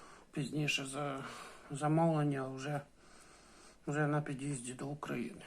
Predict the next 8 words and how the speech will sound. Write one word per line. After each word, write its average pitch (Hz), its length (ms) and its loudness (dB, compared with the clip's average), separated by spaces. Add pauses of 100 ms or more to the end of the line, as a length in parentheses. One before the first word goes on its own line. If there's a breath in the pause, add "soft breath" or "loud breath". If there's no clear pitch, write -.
(1600 loud breath)
Так 175 260 8
що 170 140 2
прийшла 165 500 6
ще 151 380 6 (240 loud breath)
одна 147 300 2
посилка. 165 680 4 (3000 loud breath)
Ось 165 240 2
така. 143 460 -4